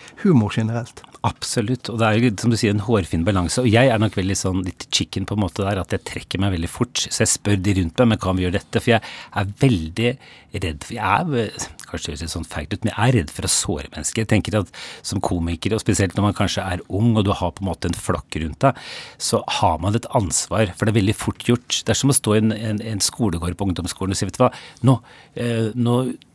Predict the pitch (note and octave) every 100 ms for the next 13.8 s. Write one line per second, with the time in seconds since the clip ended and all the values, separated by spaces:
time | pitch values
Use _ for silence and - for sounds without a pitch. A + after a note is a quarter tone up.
0 | - _ - G2 G2 B2 F#2 - G2 G#2
1 | - A#2+ G#2+ A2 - G#2 G#2 C3 D3 -
2 | - - - - A#2 A2 G2 - A#2+ B2+
3 | - - - G#2 A2 G2+ F#2 F#2+ - F2+
4 | F#2 G#2+ G#2 G#2+ A#2+ A2+ E2+ A2 G2 F#2
5 | G#2 - F#2+ F#2 G#2+ - G#2 G#2 A#2+ B2
6 | G2 A2 - - - - B2+ - - -
7 | - G#2+ G#2+ G2+ - G2 F#2+ G2 F#2+ G2
8 | G2+ C3+ G2 B2+ B2 G#2+ - G#2 F2+ G2+
9 | A2 A2 A2 A#2 - - G2+ F#2 F#2+ -
10 | - - G2 F#2+ F2+ F2 F2 - F2+ F2+
11 | G2+ G#2 F#2+ F#2+ F#2 D#2 E2 F2 - -
12 | E2 - - E2 - F#2+ G2 F2+ E2+ D#2+
13 | E2+ E2+ - F2 E2+ F#2 F2+